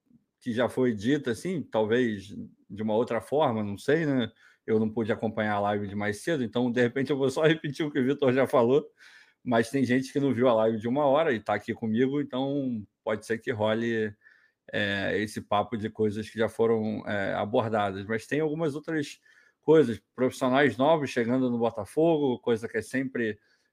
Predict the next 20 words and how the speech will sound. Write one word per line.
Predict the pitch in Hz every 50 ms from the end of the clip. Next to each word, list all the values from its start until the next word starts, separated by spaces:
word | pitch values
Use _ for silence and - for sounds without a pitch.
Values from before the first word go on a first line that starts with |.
| _
importante, | - 117 110 - 127 107 - - - - 139 151 151 135 - 120
a | 113
gente | 101 113 123 120 - - 120 113 107 104 101 98 95 80 80 80 82 80 82
sempre, | - - - - 120 131 127 131 127 127 120 113 110 104 98 95 - _ _ _ _ _ _ _ _ _ _ _
é, | - 113 107 104 98
fica | 98 - 127 - 139
feliz, | 127 - - 139 117 110 123 160 170 151 131
né? | 131 131 127 117
Profissionais | - 110 110 107 - - 123 117 120 123 127 127 123 -
que | - - 123 120 117 110 110 104 101 98 95 -
eu, | 123 139 147 -
eu | - 123 131 143
dei | 131 147 151
uma | 147 131
fuçada, | - - - - - - 127 123 110 110
eu | 107
vou | 117 131 131
confessar | - 135 123 - 120 104 - - 107
pra | - - 101
vocês. | 95 98 95 - - 98 95 - -